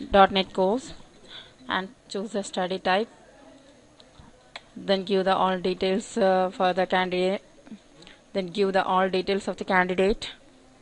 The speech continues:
School name, G H S S. Then give the city name, employee name.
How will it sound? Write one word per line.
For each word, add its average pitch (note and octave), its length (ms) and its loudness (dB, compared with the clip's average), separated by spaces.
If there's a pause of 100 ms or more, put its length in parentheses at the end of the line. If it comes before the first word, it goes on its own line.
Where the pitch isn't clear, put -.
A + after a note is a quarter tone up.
(280)
School F#3+ 420 -4
name, G3+ 320 -4 (1800)
G F#3+ 360 -4
H G3+ 300 -6 (180)
S G#3 320 -6
S. G3 440 -2 (1900)
Then G3 320 -4
give F#3+ 280 -2
the G3 240 0 (640)
city F#3+ 380 -8
name, F#3+ 380 -2 (2000)
employee F#3+ 580 0
name. F#3+ 440 -2